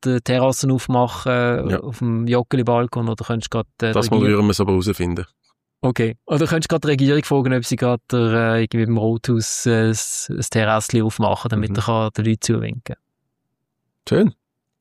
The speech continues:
Speaker 2: Ähm, was ich immer noch nicht, was ich ehrlicherweise immer noch nicht so schlau bin, wieso, dass man keinen guten Stürmer hat beim F C B. Ähm, aber es freut mich für den Giacomo Colotta, dass man keinen gefunden hat, weil der jetzt auch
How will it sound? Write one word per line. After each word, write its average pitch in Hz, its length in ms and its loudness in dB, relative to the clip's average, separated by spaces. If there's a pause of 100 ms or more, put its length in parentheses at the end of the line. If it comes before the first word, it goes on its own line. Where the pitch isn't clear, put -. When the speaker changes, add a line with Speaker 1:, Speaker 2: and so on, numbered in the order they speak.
(440)
Speaker 2:
Ähm, 139 460 2
was 139 240 0
ich 151 100 2
immer 190 200 2
noch 190 100 2
nicht, 185 300 -2
was 135 200 0
ich 143 140 -8
ehrlicherweise 175 600 0
immer 175 120 2
noch 170 80 2
nicht 170 140 -2
so 156 80 -10
schlau 151 400 -2 (180)
bin, 147 220 0
wieso, 139 220 0
dass 135 180 -2
man 123 140 0 (280)
keinen 120 340 -2
guten 127 280 -2
Stürmer 165 380 0
hat 180 340 -2
beim 151 160 -2
F 156 180 -4
C - 120 -10
B. 156 240 0 (640)
Ähm, 117 640 0 (600)
aber - 160 -4
es 113 60 -2
freut 123 240 2
mich 131 140 -2
für - 200 -4
den 123 120 -2
Giacomo 120 380 0
Colotta, - 420 -2
dass 117 180 -4
man 120 200 -2 (580)
keinen 120 220 -2
gefunden 180 340 0
hat, 180 220 0
weil 131 160 0
der 120 160 2
jetzt 117 180 -2
auch 120 260 0